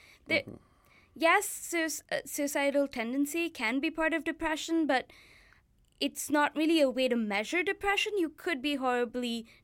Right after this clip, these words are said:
Speaker 1: depressed, and that could n-, that may not be a place you go.
Speaker 2: Well, and I think, too, it, it builds. Like, there's a certain
Speaker 1: Mm-hmm.
Speaker 2: degree about that. And with something like Fun Home, where you're, it is a history.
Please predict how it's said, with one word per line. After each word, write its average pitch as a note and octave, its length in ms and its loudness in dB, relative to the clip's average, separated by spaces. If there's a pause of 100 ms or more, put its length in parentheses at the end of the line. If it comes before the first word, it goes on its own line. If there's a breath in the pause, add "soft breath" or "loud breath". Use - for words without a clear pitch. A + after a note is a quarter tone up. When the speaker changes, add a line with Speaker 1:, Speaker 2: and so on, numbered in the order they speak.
Speaker 1:
depressed, A#3 580 0
and A#3+ 200 -2
that A3 240 0 (140)
could A#3 240 -4
n-, - 300 -10
that A#3 220 -2
may B3+ 240 0
not A#3 200 0
be A3 140 -4
a G#3+ 60 -4
place G#3+ 360 -8
you G3+ 100 -12
go. A2+ 420 -8 (920 loud breath)
Speaker 2:
Well, C#3+ 80 0
and C3+ 80 2
I B2 60 2
think, C3+ 240 0
too, C3 220 0
it, G#2 100 -2
it G#2 220 -8
builds. E2 440 0
Like, F2 220 -8
there's G#2+ 260 -6
a A2+ 40 -10
certain A#2+ 420 -2
Speaker 1:
Mm-hmm. - 500 -20
Speaker 2:
degree B2 260 -4
about G2 300 -6
that. D#2 280 -6
And C3+ 160 0
with D#3+ 300 2 (100)
something D3 380 -2
like A2 200 -2
Fun A#2+ 300 -4
Home, F#2+ 420 -6
where A2+ 120 -2
you're, G#2+ 180 -4 (180)
it C#3 120 0
is C3 160 2
a G2+ 60 -4
history. - 520 -10